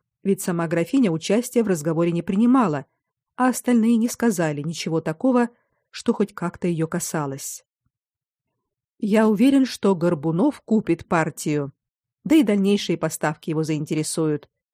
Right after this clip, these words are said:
заявил Щеглов. Он по-мальчишески подмигнул озадаченному гостю и пояснил. «Наши дамы привезли на ярмарку соль, а местные перекупщики им обструкцию устроили.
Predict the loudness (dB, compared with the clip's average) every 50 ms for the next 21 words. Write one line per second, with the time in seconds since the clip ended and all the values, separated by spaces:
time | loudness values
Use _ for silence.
0 | _ -6 -2 0 0 0 0 -2 -2 -2 -4 -4 -2 -2 0 0 -2 -2 -6 _
1 | _ _ _ _ _ _ _ _ _ _ _ _ _ _ _ _ _ _ _ _
2 | _ _ _ _ _ _ _ _ 0 0 2 4 4 4 4 4 4 2 0 0
3 | 0 -2 -4 -4 -4 -4 -2 -2 -2 0 -2 -2 -2 -2 -2 -4 -2 -4 -2 -2
4 | 0 2 2 0 0 -2 -4 -4 -4 -4 0 2 4 2 2 2 0 0 2 2
5 | 0 -4 _ _ _ _ -4 -2 0 0 0 0 0 -2 -4 -6 -4 -4 -4 -4
6 | -6 -8 -12 _ _ _ _ _ _ _ _ _ _ _ _ _ _ _ _ _
7 | _ _ _ -8 -4 -4 -2 -4 -4 -4 -6 -6 -4 0 0 2 4 4 2 2
8 | -2 -2 -2 -4 -4 -2 2 2 4 4 4 2 2 0 0 0 0 -2 -2 -4
9 | -6 -8 -10 -8 -8 -4 0 2 2 2 2 0 -4 -12 _ _ _ _ _ _
10 | _ _ _ _ _ _ 2 4 6 6 6 4 4 2 2 2 4 2 0 2
11 | 2 2 2 2 0 -2 -4 -4 -2 -4 -4 -2 -2 -2 -2 -2 -2 -4 -6 -4
12 | -2 0 0 0 0 -2 -2 0 0 0 0 -2 0 2 4 4 4 4 2 2
13 | 0 -2 -2 -6